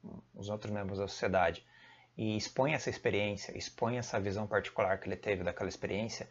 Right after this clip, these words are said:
e outros indivíduos também experimentam essa experiência, esse senso de experimentação vai levar a resultados próximos, porque eles são semelhantes, né? Eles têm características de relações semelhantes com o meio e resultados semelhantes também. A gente, enfim,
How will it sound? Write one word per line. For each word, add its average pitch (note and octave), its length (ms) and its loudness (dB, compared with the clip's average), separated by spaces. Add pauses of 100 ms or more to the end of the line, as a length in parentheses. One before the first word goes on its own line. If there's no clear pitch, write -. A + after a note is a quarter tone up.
(340)
e A2 100 2
outros D#3 300 4
indivíduos A#2+ 460 2
também A#2+ 380 4
experimentam A#2 920 0 (420)
essa G2+ 280 -2
experiência, G#2+ 800 0 (360)
esse - 120 -6
senso B2+ 420 -2
de A#2 100 2
experimentação B2+ 800 2
vai A#2 180 8
levar A#2 240 8
a A2 40 10
resultados A2+ 420 6
próximos, B2+ 400 6
porque - 180 -4
eles G2+ 140 0
são G2+ 80 -6
semelhantes, A2+ 480 0
né? A2 100 0
Eles G2+ 160 -2
têm F2+ 280 -2
características G2 920 0
de - 100 -12
relações G#2+ 540 -4 (300)
semelhantes G2 400 -2
com C#3+ 160 -2
o - 20 2
meio D#3+ 320 6
e E3 100 4
resultados D3+ 520 4
semelhantes C#3+ 480 0
também. B2 260 0 (540)
A - 60 -4
gente, F#2 260 -2
enfim, F#2+ 960 -2